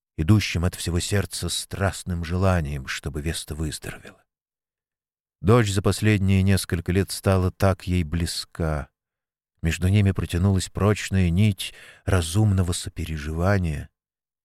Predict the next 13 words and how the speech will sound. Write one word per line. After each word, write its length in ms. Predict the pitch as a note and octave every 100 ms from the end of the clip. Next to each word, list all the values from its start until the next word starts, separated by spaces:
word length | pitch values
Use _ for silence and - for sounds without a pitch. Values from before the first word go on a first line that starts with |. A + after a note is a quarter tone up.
| _ _ _ _ _
Веста 520 | C3+ C#3 D3 - - A#2+
понимала 760 | A#2 A2+ A2+ G#2+ A#2 A2+ G#2
свою 440 | - F#2 F#2+ F2+ F2+
мать. 680 | E2+ D2 - - - - _ _ _ _ _ _ _ -
Она 240 | F2+ D3+
также 360 | C#3+ D#3+ C3 C3+
начала 340 | C3+ C3 C3+
ясно 420 | C#3 C#3+ B2 A#2+
понимать, 560 | A#2 A2+ A2+ C3+ B2 -
какую 640 | - G#2 - C3 B2 A#2
жизнь 720 | G2 A#2 C#3+ C3+ G#2+ G2 E2+ - -
та 240 | G2+ F2
прожила. 800 | - E2+ F2 D#2 E2 E2 D#2